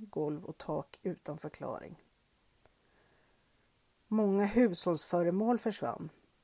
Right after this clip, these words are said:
medan föremål som de inte ägde eller aldrig någonsin hade sett dök upp från ingenstans.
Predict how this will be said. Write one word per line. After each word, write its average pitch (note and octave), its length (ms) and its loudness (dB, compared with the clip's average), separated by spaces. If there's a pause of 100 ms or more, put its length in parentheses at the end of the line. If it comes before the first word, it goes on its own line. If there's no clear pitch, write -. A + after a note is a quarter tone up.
(880)
medan F3 360 2
föremål F3 600 4
som E3+ 180 -2
de F3 180 0
inte E3 340 0
ägde F3+ 600 4
eller F3+ 280 2
aldrig E3+ 240 2
någonsin F#3+ 440 0
hade D#3 200 -2
sett - 680 -2
dök F3+ 200 0
upp C#3+ 200 0
från E3+ 200 -4
ingenstans. - 720 -4